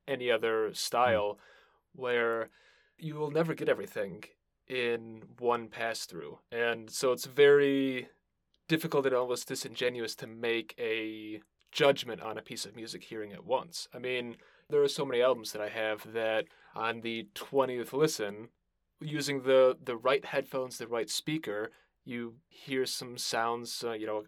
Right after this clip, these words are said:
Speaker 1: a couple notes in one track where you go, "Wow, I've, I've never heard that before."
Speaker 2: Mm.
Speaker 1: And I think a lot of us are, are guilty of kind of overconsumption sometimes. It's so easy, especially now, but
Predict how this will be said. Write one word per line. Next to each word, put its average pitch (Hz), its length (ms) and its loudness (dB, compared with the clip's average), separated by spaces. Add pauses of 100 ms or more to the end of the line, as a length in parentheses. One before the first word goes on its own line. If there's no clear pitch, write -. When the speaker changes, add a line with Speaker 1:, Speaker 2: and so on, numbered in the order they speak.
Speaker 1:
a 120 200 0 (440)
couple 165 320 2
notes 131 380 2
in 113 160 -10
one 117 260 -2
track 104 420 -2
where 110 80 -12
you 110 80 -10
go, 107 320 -2 (320)
"Wow, 113 200 2
I've, 92 300 -6
I've 107 280 -2
never 107 320 -8
heard 104 220 -6
that - 160 -18
before." - 400 -14 (340)
Speaker 2:
Mm. 98 160 -8
Speaker 1:
And 107 540 -2 (420)
I 131 100 2
think 139 180 -4
a 135 40 2
lot 131 200 6
of 123 100 4
us 120 160 -2
are, 113 220 -2
are 107 200 -2 (340)
guilty 131 420 -2
of 113 380 0
kind 120 160 -10
of 107 120 -14 (280)
overconsumption 120 920 -8
sometimes. - 760 -8 (220)
It's 135 180 -6
so - 480 0 (120)
easy, 131 500 -10 (200)
especially - 460 -8
now, 107 340 -6 (400)
but 123 280 6